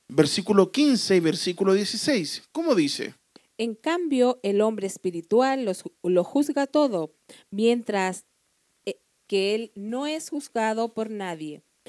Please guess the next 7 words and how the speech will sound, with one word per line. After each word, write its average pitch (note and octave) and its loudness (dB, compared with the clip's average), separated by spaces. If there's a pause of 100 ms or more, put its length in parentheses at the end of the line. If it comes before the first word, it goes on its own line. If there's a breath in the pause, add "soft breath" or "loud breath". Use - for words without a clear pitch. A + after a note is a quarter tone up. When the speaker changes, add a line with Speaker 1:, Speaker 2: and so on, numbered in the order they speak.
(180 loud breath)
Speaker 2:
Porque F#3+ -2
¿quién E4+ 0 (200)
conoció G3 2
la F#3+ 0
mente F#3 -4
del F#3 -4
Señor? A3+ -2